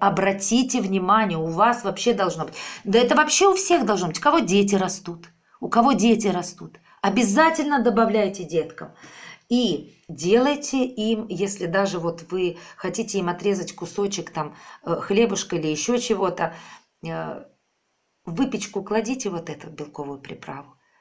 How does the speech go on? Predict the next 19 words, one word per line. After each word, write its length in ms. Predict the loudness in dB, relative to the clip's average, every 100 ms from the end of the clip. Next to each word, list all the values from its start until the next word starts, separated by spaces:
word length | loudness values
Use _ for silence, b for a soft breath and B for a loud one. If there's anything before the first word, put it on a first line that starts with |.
| _ _ _ _ -6
И 280 | -4 -4
когда 340 | -2 -2 2 2
вы 320 | 2 0 -2
чем-то 560 | -6 -4 -4 -6 -6 -8
мажете, 500 | -4 -2 -2 -4 -8
делаете 400 | -4 0 0 -4
бутербродик, 640 | -12 -10 -8 -6 -8 -10 -20 b -6
насыпьте 500 | -4 -2 -6 -6 -8
туда 400 | -6 -4 -6 b b b b -8
одну 480 | -8 -6 -6 -6 -10
чайную 440 | -6 -6 -4 -6
ложечку 680 | -6 -6 -8 -12 -16 -20 _ _ _ _ _ _ _ _ _ _ _ _ _ _ -12
вот 180 | -10 -8
такой 380 | -8 -4 -4 -4
приправки 720 | -14 -12 -8 -8 -10 -20 _ _ _ _ _ _ _ _ _ _ _ _ -20
в 120 | -8
тот 220 | -8 -6
самый 420 | -4 -4 -6 -16
бутербродик. 720 | -16 -10 -10 -8 -10 -12 _